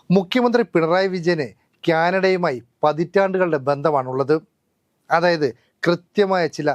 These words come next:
സൂചനകളാണ് ഷോൺ ജോർജ് നൽകുന്നത്. മാത്രമല്ല, എട്ടിലധികം ചാരിറ്റി സംഘടനകളിൽ നിന്ന് വീണയുടെ എക്സാലോജിക് എന്ന കമ്പനിയിലേക്ക്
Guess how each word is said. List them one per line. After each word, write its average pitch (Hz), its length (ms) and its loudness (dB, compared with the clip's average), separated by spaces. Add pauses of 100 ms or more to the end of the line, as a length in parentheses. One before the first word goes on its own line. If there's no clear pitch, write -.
(280)
സൂചനകളാണ് 170 680 0 (100)
ഷോൺ 151 280 0
ജോർജ് 139 300 2
നൽകുന്നത്. 135 400 0 (600)
മാത്രമല്ല, 214 440 2 (200)
എട്ടിലധികം 190 560 -2 (120)
ചാരിറ്റി 160 440 0 (100)
സംഘടനകളിൽ 160 680 -2
നിന്ന് 143 200 -4 (460)
വീണയുടെ 208 440 2 (100)
എക്സാലോജിക് 185 680 -2
എന്ന 160 100 -4 (100)
കമ്പനിയിലേക്ക് 156 560 -2